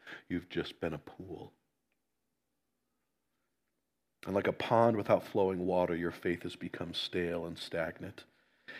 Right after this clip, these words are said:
And the invitation is that you might ask Jesus not just to fill you with his Spirit,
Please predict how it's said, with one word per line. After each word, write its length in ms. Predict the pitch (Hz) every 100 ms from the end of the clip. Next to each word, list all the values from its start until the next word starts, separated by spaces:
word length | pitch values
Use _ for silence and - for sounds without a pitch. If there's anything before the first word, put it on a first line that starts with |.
| -
And 100 | 90
the 120 | 90
invitation 640 | 107 101 107 - 92 - 95
is 100 | 87
that 160 | 92
you 80 | 87
might 180 | 92 87
ask 280 | 92 92 -
Jesus 340 | 87 85 82
not 160 | 92 87
just 220 | - -
to 80 | -
fill 360 | - - 92
you 200 | 92 92
with 240 | 90 87 -
his 140 | -
Spirit, 600 | - - 73 71 69 -